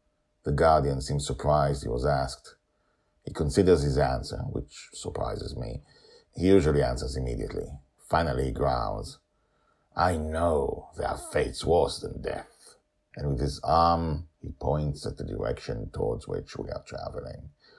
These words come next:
where we believe the Red Dragon is being held against their will. Joy sighs and looks back at the shroom.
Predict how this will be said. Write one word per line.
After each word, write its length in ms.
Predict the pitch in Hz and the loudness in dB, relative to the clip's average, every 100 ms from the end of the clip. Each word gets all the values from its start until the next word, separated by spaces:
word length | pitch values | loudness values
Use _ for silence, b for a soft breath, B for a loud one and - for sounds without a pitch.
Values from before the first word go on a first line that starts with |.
| b | b
where 160 | - 60 | -6 -2
we 120 | 62 | -2
believe 380 | 65 69 76 73 | 0 0 0 0
the 140 | 71 | 0
Red 180 | 73 85 | 4 4
Dragon 580 | 80 90 85 69 - - | 6 6 6 2 -4 -10
is 140 | - - | -12 -6
being 260 | - 64 | -4 -4
held 400 | 69 73 - - - | -2 -2 -2 -6 -12
against 320 | - 69 67 | -6 -6 -4
their 100 | - 53 | -4 -4
will. 440 | 57 53 - - _ _ b b b b _ | -2 -4 -8 -12 _ _ b b b b _
Joy 240 | 87 98 92 | 8 10 10
sighs 640 | 80 87 76 - 71 - | 8 6 6 2 -6 -6
and 160 | - 82 | -2 2
looks 240 | 87 - | 2 2
back 400 | - 82 - - | 6 6 6 -4
at 80 | 67 | -4
the 80 | - | -4
shroom. 680 | - 78 64 50 - 73 | 0 2 2 -2 -10 -14